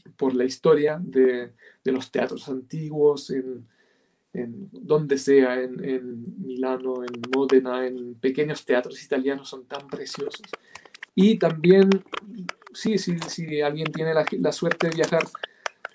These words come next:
por ejemplo, descubres que en, en una isla muy apartada de Canarias, de las Islas Canarias, que es parte de España, eh, un teatro antiguo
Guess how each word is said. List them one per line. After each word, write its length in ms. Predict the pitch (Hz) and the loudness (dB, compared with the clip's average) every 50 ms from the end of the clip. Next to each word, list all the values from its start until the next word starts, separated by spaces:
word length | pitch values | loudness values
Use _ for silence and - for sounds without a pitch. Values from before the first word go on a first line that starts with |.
| _ _ _ _ | _ _ _ _
por 120 | 156 151 143 | 2 2 4
ejemplo, 440 | - 165 165 156 - 165 156 156 | 2 0 -2 -2 -2 0 0 2
descubres 520 | 147 147 147 - 180 180 180 175 151 - - | 2 2 2 4 4 4 4 2 0 -2 -2
que 240 | - 160 151 151 151 | 0 2 4 4 4
en, 280 | 147 147 156 - - - - | 2 0 -8 -12 -14 -10 -8
en 160 | 190 151 156 151 | -6 -6 -6 -4
una 160 | 147 147 147 | -2 -2 -2
isla 560 | 151 156 151 - - - 156 151 147 147 143 143 - 139 139 - - 147 | -2 -2 -4 -6 -10 -6 -4 -2 -2 -2 -2 -2 -4 -4 -6 -8 -10 -6
muy 100 | 156 160 | -2 -2
apartada 520 | 160 156 156 156 - - 160 160 156 151 | 0 2 2 0 2 2 4 4 4 4
de 120 | 151 147 - | 2 0 -2
Canarias, 580 | 151 147 151 170 175 170 160 151 156 151 - | -2 0 0 2 0 0 0 -2 -4 -6 -6
de 80 | 160 151 | -6 -6
las 160 | 143 139 - 170 | -6 -6 -6 -10
Islas 280 | 175 - - - - | -8 -8 -8 -8 -6
Canarias, 560 | - 151 147 151 151 156 156 151 - - - _ | -6 -6 -2 0 0 0 0 -2 -6 -8 -12 _
que 80 | - | -20
es 100 | - - | -20 -18
parte 320 | _ - 143 135 - - 147 | _ -6 -6 -4 -2 0 0
de 60 | 143 | 0
España, 420 | 143 - - 165 156 151 147 151 175 - - - - - _ - - - - _ _ - | 0 -2 -2 -4 -4 -2 -4 -6 -8 -8 -8 -8 -8 -8 _ -8 -8 -8 -8 _ _ 0
eh, 380 | - 147 147 139 139 135 131 131 131 131 - - _ _ _ _ _ - - - | 4 6 8 8 8 6 2 -2 -6 -10 -16 -20 _ _ _ _ _ -20 -20 -10
un 240 | - 208 185 185 175 | -4 -2 -2 0 0
teatro 560 | - 175 175 180 - 185 180 175 165 - - | 0 0 0 0 0 0 0 0 0 -2 -6
antiguo 720 | 160 156 156 - - 202 190 175 170 170 185 202 - | -8 -8 -8 -2 2 2 2 2 2 0 -2 -2 -4